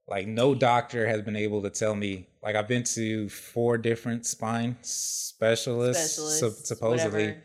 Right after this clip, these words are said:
Speaker 1: Yeah. No doctor has been able to help me, uh,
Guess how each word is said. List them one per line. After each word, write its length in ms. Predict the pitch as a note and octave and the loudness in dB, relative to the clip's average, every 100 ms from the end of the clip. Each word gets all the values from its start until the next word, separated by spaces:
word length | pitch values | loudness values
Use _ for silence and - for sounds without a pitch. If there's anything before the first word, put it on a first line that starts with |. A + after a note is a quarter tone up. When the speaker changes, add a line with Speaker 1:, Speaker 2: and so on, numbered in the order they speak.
| _ - | _ -6
Speaker 1:
Yeah. 200 | G2 - _ _ - | -6 -6 _ _ -6
No 160 | A#2 B2 | -2 2
doctor 340 | A#2 A#2 A#2+ | 4 2 0
has 140 | G#2+ | -4
been 160 | G#2 G#2 | -6 -6
able 200 | G#2+ G#2 | -4 -2
to 60 | G2+ | -2
help 200 | F#2+ F#2+ | -2 -8
me, 220 | F#2+ F#2 _ _ _ - _ _ _ - | -12 -14 _ _ _ -20 _ _ _ -6
uh, 560 | G2 F#2 F#2+ F#2+ F#2 | -2 -2 -2 -2 -4